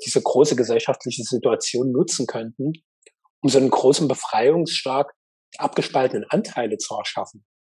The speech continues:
Dass alles zurückgeholt und integriert wird, indem es einfach mal gelebt wird. Weil Leben tut's ja ohnehin die ganze Zeit im Unbewussten. Als Autoaggression oder als Aggression, die sich dann eben ins unmittelbare Umfeld hinein richtet.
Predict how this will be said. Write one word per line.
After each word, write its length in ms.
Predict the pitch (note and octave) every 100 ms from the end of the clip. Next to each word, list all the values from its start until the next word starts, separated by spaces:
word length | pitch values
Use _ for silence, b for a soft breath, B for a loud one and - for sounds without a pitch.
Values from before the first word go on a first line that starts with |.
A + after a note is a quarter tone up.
| -
Dass 120 | -
alles 320 | - D#3 D#3+
zurückgeholt 580 | - - E3+ D3 D#3 D3
und 100 | B2+
integriert 560 | A#2+ A2+ - E3+ G#3+ -
wird, 120 | G#2+
indem 280 | G#2+ C3 C#3
es 100 | -
einfach 320 | - C#3+ -
mal 160 | C#3+ C3+
gelebt 420 | B2+ A#2+ G3 - -
wird. 140 | G2+ _ _ _
Weil 120 | A#2+ A#2
Leben 220 | D3 F3+
tut's 240 | E3+ E3
ja 60 | C#3+
ohnehin 300 | C#3+ C#3 F#3
die 80 | F#3+
ganze 260 | A#2+ A#2
Zeit 200 | - A2+
im 100 | A2+
Unbewussten. 680 | A#2 A#2 A2 A2 - - G2+ _ _ _ _ -
Als 180 | C#3+ -
Autoaggression 920 | C3 C3 A#2 G#2+ - - A2 G#2 G#2+
oder 240 | B2+ C#3+
als 380 | A2 B2+ - - B B B
Aggression, 560 | B2+ - C3+ B2 B2+ C#3
die 120 | B2+
sich 140 | C3
dann 160 | - C3
eben 220 | D3+ C#3
ins 240 | B2+ -
unmittelbare 520 | C#3 C#3 C#3+ C3 B2 -
Umfeld 400 | C#3 - D#3 D3
hinein 380 | A#2+ A2+ A2 - _ _ _ C3
richtet. 380 | - - -